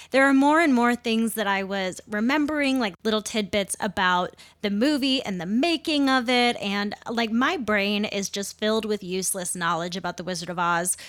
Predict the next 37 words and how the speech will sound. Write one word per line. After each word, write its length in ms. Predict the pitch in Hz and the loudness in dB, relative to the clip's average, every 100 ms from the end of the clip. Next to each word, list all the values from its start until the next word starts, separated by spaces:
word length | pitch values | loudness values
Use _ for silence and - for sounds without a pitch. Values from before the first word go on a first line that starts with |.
| - | -12
So 420 | - 254 233 233 - | -4 2 4 2 0
if 220 | 233 226 | -4 -4
you 200 | 233 285 | -2 0
want 180 | 302 294 | 2 2
to 60 | 269 | 0
hear 240 | 247 247 | 2 4
me 420 | 240 233 240 247 | 4 4 2 0
<laughs> 20 | |
speak 400 | - - 247 233 - | -2 -2 -2 -2 -6
very 440 | 208 233 233 262 | -2 0 0 0
excitedly 720 | - 220 - 214 208 202 208 | -2 -6 -2 -2 0 -2 -2
about 240 | 208 202 190 | 0 -2 -4
a 80 | 196 | -4
topic, 640 | - 254 247 247 240 - - - _ | 0 2 2 0 -2 -6 -20 -20 _
get 160 | 254 247 | -4 -2
to 120 | 269 | 0
know 200 | 240 226 | 2 4
me 180 | 233 233 | 4 2
a 80 | 233 | 2
little 220 | 220 220 | 0 0
bit 240 | 220 220 | -2 -2
better, 420 | 208 208 208 202 - | 0 2 0 -2 -2
and 120 | 262 269 | 0 0
get 100 | 359 | 0
to 100 | 453 | 0
know 280 | 480 440 | 4 4
why 540 | 247 254 285 311 330 - | 4 4 4 4 0 -2
The 120 | - | -4
Wizard 260 | 240 254 254 | 0 0 -2
of 120 | 233 | -2
Oz 400 | 208 247 247 214 - | 0 2 2 0 -4
is 380 | 208 202 196 - - - | -4 -4 -6 -10 -18 -18
truly 460 | - 220 240 277 285 | -6 -2 0 0 -2
seen 360 | - 254 269 | -2 -2 0
as 240 | 269 262 220 | 0 -2 -4
one 220 | 220 240 | -2 0
of 240 | 254 254 | -2 -2